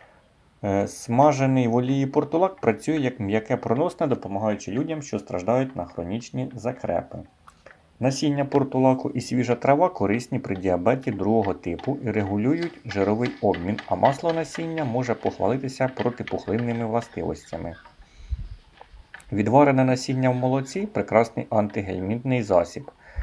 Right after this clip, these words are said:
Спиртова настоянка ефективна проти вірусів грипу, герпесу, гепатиту С. Має знеболюючі властивості, попереджає пошкодження кісткової тканини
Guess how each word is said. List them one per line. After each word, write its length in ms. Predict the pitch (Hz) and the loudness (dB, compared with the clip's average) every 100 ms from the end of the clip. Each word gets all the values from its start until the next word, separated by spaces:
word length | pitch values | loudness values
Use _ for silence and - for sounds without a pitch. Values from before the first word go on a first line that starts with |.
| - - - | -10 -14 -16
Спиртова 540 | - 127 123 127 139 | 0 2 4 6 6
настоянка 600 | 131 131 - 180 147 - | 4 2 0 0 0 -2
ефективна 580 | - - - 151 165 135 - | -2 -4 -2 0 2 0 0
проти 380 | - 127 143 101 | 2 2 2 -2
вірусів 520 | 98 127 135 - 120 | 0 0 -2 -4 -4
грипу, 540 | 98 98 92 - 101 117 - - - - - - - | -2 0 0 -2 -8 -10 -16 -20 -20 -20 -20 -20 -8
герпесу, 680 | 107 120 104 - - - 110 | 2 4 4 2 -6 -6 -6
гепатиту 600 | 104 - 113 143 147 131 | -2 0 0 0 0 -2
С. 280 | - 90 92 - - - - - | -4 -4 -4 -6 -16 -20 -20 -4
Має 280 | 110 143 160 | 4 6 6
знеболюючі 600 | 131 131 143 147 135 - | 4 4 4 4 2 2
властивості, 680 | 110 104 - 95 98 98 113 | 2 2 0 0 0 0 -2
попереджає 640 | 110 - 117 120 151 151 | -2 0 0 2 2 2
пошкодження 800 | 135 120 - 120 127 127 127 127 - | 2 -4 -2 0 0 0 -2 -4 -6
кісткової 480 | - - - 107 101 | -8 -10 0 2 2
тканини 520 | 95 - 90 123 139 | 0 0 0 0 -2